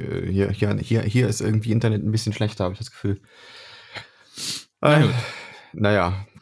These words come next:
Speaker 1: passiert. Aber ich, ich denke mal, das wird ja dann in der Aufnahme drüber gehen. Ähm, ich hab, ich hab, äh, ich hab ja bald Geburtstag.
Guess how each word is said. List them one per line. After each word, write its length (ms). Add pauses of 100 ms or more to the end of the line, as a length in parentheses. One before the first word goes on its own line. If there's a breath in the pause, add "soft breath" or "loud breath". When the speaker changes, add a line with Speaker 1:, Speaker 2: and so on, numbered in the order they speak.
(140)
Speaker 1:
passiert. 560 (280)
Aber 260
ich, 200
ich 140
denke 240
mal, 120
das 140
wird 140
ja 60
dann 100
in 80
der 60
Aufnahme 300
drüber 200
gehen. 180 (640 loud breath)
Ähm, 960 (720)
ich 220
hab, 220
ich 140
hab, 260
äh, 180
ich 120
hab 80
ja 40
bald 180
Geburtstag. 580